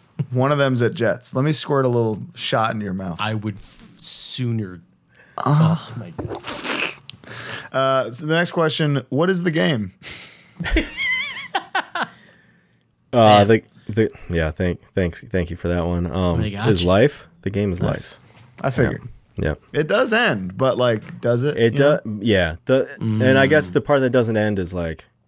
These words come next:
Speaker 3: you know, violence or something, maybe.
Speaker 1: Oh. See, he's got a lot on his mind, man. He's got a lot to say.
Speaker 2: <laughs>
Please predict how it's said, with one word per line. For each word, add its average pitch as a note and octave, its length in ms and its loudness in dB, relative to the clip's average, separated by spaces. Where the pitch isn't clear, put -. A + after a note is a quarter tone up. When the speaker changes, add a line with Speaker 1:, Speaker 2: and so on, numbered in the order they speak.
Speaker 3:
you F#2+ 160 -2
know, D#2 240 -6
violence G2+ 400 2
or C#3 60 2
something, C#3+ 320 0
maybe. D3 240 2
Speaker 1:
Oh. G#2 500 -8
See, D3+ 280 -2
he's G3+ 120 2
got F3 200 2
a - 20 4
lot G3 180 2
on A#3 80 0
his A#3 100 0
mind, A#3+ 360 -2
man. G#2 120 -2
He's A#2+ 80 -2
got D3 100 0
a D#3+ 60 0
lot E3 100 0
to E3+ 40 -8
say. F3 400 -4
Speaker 2:
<laughs> - 460 -8